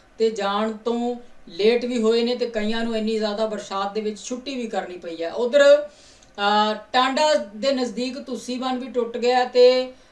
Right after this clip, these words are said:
ਅ, ਜਿਸ ਕਾਰਨ, ਅ, ਅਜਨਾਲਾ ਦੇ ਸ਼ਹਿਰੀ ਖੇਤਰਾਂ ਦੇ ਵਿੱਚ ਵੀ ਪਾਣੀ ਦਾਖਲ ਹੋਇਆ। ਸੋ ਪੰਜਾਹ ਪਿੰਡ ਨੇ ਜਿਹੜੇ ਅਜਨਾਲਾ ਦੇ ਨਜ਼ਦੀਕ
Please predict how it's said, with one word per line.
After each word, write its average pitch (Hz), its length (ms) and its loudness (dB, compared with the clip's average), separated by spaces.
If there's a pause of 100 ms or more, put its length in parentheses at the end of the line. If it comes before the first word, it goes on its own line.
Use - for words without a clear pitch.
(120)
ਅ, 214 540 -2
ਜਿਸ 220 280 -4
ਕਾਰਨ, 233 720 -2
ਅ, - 920 -6
ਅਜਨਾਲਾ 226 420 0
ਦੇ 269 120 -2
ਸ਼ਹਿਰੀ 247 300 -2
ਖੇਤਰਾਂ 240 380 0
ਦੇ 240 80 -2
ਵਿੱਚ 226 220 -4
ਵੀ 226 120 -6
ਪਾਣੀ 214 320 -6
ਦਾਖਲ 208 360 -4
ਹੋਇਆ। 214 260 -4
ਸੋ 220 120 -4
ਪੰਜਾਹ 226 480 0
ਪਿੰਡ 233 300 -4
ਨੇ 233 180 -6
ਜਿਹੜੇ 226 300 -4 (200)
ਅਜਨਾਲਾ 196 400 -4
ਦੇ 226 120 -4
ਨਜ਼ਦੀਕ 214 600 -6